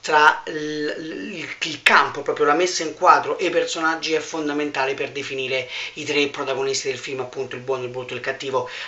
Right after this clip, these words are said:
tre icone che sono entrate nella storia del cinema in assoluto, al di là dei generi e delle nazionalità.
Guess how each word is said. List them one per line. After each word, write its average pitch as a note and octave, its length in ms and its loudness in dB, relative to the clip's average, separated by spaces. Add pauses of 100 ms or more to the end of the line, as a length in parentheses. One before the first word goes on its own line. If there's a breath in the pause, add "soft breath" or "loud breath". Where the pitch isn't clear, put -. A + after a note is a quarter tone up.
(120)
tre E3 160 4
icone D3 480 4
che C3+ 100 4
sono C3+ 200 0
entrate C3 340 -2
nella C#3 400 0
storia B2+ 580 0
del A#2+ 160 -8
cinema B2 380 0
in B2 140 -4
assoluto, B2+ 580 -4
al A#2 100 -4
di B2 80 -10
là B2 100 -4
dei B2 180 -6
generi C3 260 0
e B2+ 60 -6
delle B2 140 -6
nazionalità. B2 640 0